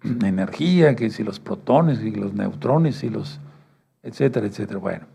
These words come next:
entonces el factor básico de la física es la fuerza. Escuchen bien,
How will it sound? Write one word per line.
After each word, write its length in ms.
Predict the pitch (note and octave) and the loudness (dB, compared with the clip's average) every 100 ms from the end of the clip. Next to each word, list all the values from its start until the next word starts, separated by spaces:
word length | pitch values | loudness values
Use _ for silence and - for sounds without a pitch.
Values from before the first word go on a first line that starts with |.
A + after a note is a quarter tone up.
| _ _ _ _ _ _ _ _ _ | _ _ _ _ _ _ _ _ _
entonces 380 | C3 B2+ A#2+ C3+ | 0 0 2 2
el 100 | B2 | 2
factor 440 | A#2+ - F3+ G3 | 2 4 8 10
básico 420 | F3+ F#3+ F3+ D3 | 10 8 6 6
de 80 | C3+ | 8
la 140 | B2 | 8
física 420 | A#2+ E3+ E3+ D3 D#3 | 6 4 4 4 6
es 80 | |
la 280 | D3+ G#3 G#3 - | 8 6 4 -6
fuerza. 500 | C3 B2+ - - - _ _ _ _ _ _ _ _ _ _ _ _ _ _ _ _ | 4 4 4 -8 -20 _ _ _ _ _ _ _ _ _ _ _ _ _ _ _ _
Escuchen 420 | _ G#2 - C3+ | _ -14 0 2
bien, 320 | C3+ D3 A#2+ | 6 6 4